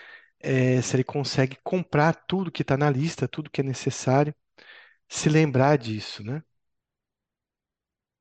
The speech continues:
A outra questão é se ele tem capacidade de ter independência pra se alimentar. E, e principalmente se ele tem capacidade de preparar o próprio alimento.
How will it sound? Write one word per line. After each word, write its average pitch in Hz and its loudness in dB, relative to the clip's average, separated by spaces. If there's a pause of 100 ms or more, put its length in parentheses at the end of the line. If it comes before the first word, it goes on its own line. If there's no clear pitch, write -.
(1400)
A 175 6
outra 185 6
questão 185 2
é 175 4
se - 0
ele 175 0
tem 175 -2
capacidade 156 0
de - -10
ter - -4
independência 147 -2
pra 139 2
se - -2
alimentar. 151 0 (3500)
E, 139 -4
e 131 2
principalmente 143 -2
se - -10
ele 143 0
tem 151 -2
capacidade 135 0
de 131 -8
preparar 170 2
o - 2
próprio 131 -8 (220)
alimento. 120 -4